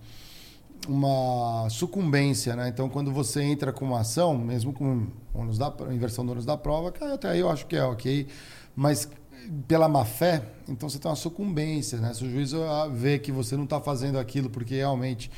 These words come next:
né, é indevido, você que tem que pagar a empresa.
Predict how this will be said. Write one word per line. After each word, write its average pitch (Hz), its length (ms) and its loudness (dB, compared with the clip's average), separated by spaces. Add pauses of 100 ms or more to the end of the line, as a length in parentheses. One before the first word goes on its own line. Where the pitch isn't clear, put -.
(320)
né, 135 300 2
é - 20 6
indevido, 143 680 6
você 110 400 -2
que - 100 -12
tem 311 140 -2
que 294 80 -6
pagar 330 260 0
a - 40 0
empresa. 185 600 2